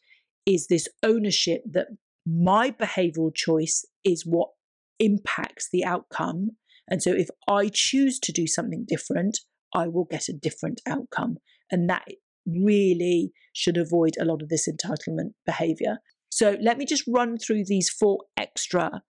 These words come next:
tips and strategies. So the first is a regular practice of gratitude. The second is praising effort. The third is expecting your child to contribute to the upkeep of your home. And the fourth is around encouraging your child to take ownership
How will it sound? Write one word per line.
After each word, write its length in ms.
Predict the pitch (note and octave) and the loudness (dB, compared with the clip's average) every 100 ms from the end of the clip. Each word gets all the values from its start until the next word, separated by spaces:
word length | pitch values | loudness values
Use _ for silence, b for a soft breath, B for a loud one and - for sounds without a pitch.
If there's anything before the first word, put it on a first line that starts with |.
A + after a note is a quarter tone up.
| - | -4
tips 360 | G3+ - - | -2 -2 -4
and 100 | - | -2
strategies. 680 | D3+ F3+ - D3+ F3+ F#3+ G#3+ | -2 -2 -4 -2 0 2 2
So 80 | F#3 | 2
the 80 | E3 | 0
first 400 | - G3+ G#3 - | 2 2 2 0
is 100 | A3+ | 0
a 80 | A3+ | 2
regular 300 | G#3+ G#3+ F#3+ | 2 0 -2
practice 360 | - - - | -2 -4 -4
of 60 | D#3+ | -4
gratitude. 680 | - D3+ - - D#3+ D#3+ F#3 b b _ | -6 -4 -4 -2 0 0 -2 b b _
The 60 | F3+ | -2
second 440 | - G3 - G3+ | 0 -2 0 0
is 80 | G#3+ | -2
praising 540 | - - F#3 F3+ F#3 - - | -2 0 0 0 -4 -6 -6
effort. 540 | F3 - F3+ - - - B B B - | -4 0 0 -2 -10 -14 B B B -4
The 120 | F3+ | -4
third 420 | - G#3 G3 G3 | 0 4 4 2
is 100 | F#3+ | 0
expecting 480 | G#3 - - - F3+ | -2 -2 -4 -4 -4
your 120 | F3 | -2
child 280 | - F3 E3 | -2 -2 -4
to 60 | - | -4
contribute 460 | - E3 - E3 - | -2 -2 0 0 0
to 80 | D#3+ | -2
the 120 | E3+ | -2
upkeep 340 | - - D#3 | -2 -6 -6
of 80 | D3 | 0
your 180 | E3+ D#3 | 2 2
home. 360 | F3 E3 E3 B B B - | 0 -2 -4 B B B -2
And 140 | F3 | 2
the 60 | E3+ | 2
fourth 440 | - G3+ F#3+ F#3 | 2 2 2 2
is 160 | F#3 - | -2 0
around 360 | E3+ E3+ E3 E3 | 0 0 -2 -4
encouraging 500 | - - F3 E3 F#3+ | -4 -2 0 0 0
your 140 | G3+ | 0
child 400 | G3 E3+ E3+ E3 | -2 -2 -2 -2
to 80 | D#3 | -6
take 380 | - E3+ - - - | 0 0 -2 -6 0
ownership 680 | G#3 G3+ F#3 - - - | 2 4 2 0 -2 -4